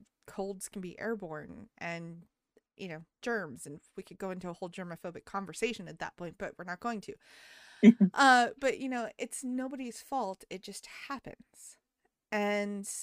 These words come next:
Speaker 1: how you learn to deal with that is actually kind of the lesson in that. It's like, "Okay, did you take care of yourself after you got sick? <laughs> Or did you go infect everybody else?" If you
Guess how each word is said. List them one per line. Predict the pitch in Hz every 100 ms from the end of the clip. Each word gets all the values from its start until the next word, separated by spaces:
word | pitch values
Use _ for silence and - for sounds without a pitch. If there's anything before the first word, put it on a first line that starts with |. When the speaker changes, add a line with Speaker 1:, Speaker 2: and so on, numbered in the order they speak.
| - _ _ _ -
Speaker 1:
how | - 247
you | 240 220
learn | 214 208
to | 202
deal | 196 208
with | 180
that | 180 170
is | 170 - - -
actually | 185 190 - 185 170 175 180 _ _ _ _ -
kind | 226 214
of | 180
the |
lesson | 165 165 - 156
in | 156 156
that. | 160 143
It's | 165
like, | 165 165 -
"Okay, | 180 170 165 175 -
did | 175 175 -
you | 170
take | 165 196
care | - 165
of |
yourself | 165 - 160 180 _ -
after | - - 143
you | 151
got | - -
sick? | - - - _ - -
<laughs> | 226 -
Or | 196
did | 196 202
you | 208
go | 190
infect | 160 147 160 -
everybody | 160 165 151 151
else?" | -
If | -
you | 311